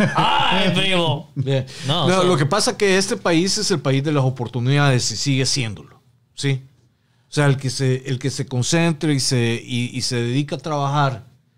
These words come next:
Speaker 1: y se mantiene fuera de problemas, por, va, va a progresar.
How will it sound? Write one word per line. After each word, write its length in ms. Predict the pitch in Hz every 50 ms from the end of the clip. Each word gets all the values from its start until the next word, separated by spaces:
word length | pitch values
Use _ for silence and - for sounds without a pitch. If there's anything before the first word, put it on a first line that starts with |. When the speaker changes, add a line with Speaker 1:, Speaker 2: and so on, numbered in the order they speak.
| _ _ _ _ _
Speaker 1:
y 100 | - 127
se 360 | 113 - 143 123 123 120 117 107
mantiene 540 | 120 120 120 120 113 - 139 143 151 151 151
fuera 340 | 143 - 160 151 147 151 151
de 120 | 147 139
problemas, 760 | 143 135 120 123 120 127 143 170 196 220 220 226 - - - _ _ _ _ _ _ _ _ _ _ _ _ _ _ _ _ _ _ _
por, 460 | - 147 139 135 127 123 117 120 113 - - - _ _ _ _ _ _ _ _ _ _ - 131
va, 240 | 127 151 170 170 170
va 280 | 165 151 147 160 165 175
a 80 | 175
progresar. 680 | - 180 175 175 165 170 180 170 - 247 240 165 - -